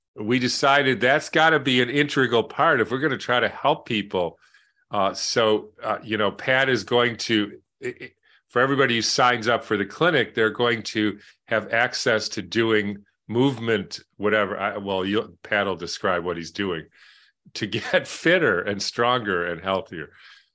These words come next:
Um, and so I thought we, I wanted to take this opportunity to, uh, have Pat introduce himself and,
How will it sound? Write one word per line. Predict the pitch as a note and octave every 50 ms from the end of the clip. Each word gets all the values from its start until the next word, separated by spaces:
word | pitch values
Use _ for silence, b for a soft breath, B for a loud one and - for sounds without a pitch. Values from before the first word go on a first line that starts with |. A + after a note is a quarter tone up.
| _ _ -
Um, | G#2+ G2 F#2 F2+ D#2+ - _ _ _ _ _
and | - A2 G#2+ G#2+
so | - - B2+ A#2+
I | A2+ A2+ A#2
thought | A#2 - C#3 - G#2+ A#2+
we, | A#2+ B2 B2 A#2+ C3+ -
I | A#2 A#2+
wanted | B2 B2+ C#3 C#3 C3+ G#2+
to | A#2 A2+
take | - - B2 B2 A#2+ A#2+
this | - B2+ A2+ - -
opportunity | A#2 A#2 A#2 - A2+ - - - C3 B2+ B2 A#2+ G#2+ A2+ G#2+ G#2 G2 G2+
to, | - - - A2 G#2 G2+ G2 F#2+ b b b b b b b b b b _ _
uh, | - G#2 G2 F#2+
have | F#2 - A#2 A2 G#2 -
Pat | - - C3 B2 A#2+ A#2+ -
introduce | B2 B2+ B2 - - B2 A2+ G#2 A#2+ C3 C#3 - -
himself | D3 C3+ - - - D3 D3 D#3 D3+ D3 -
and, | B2 A2 G#2+ G2 F#2+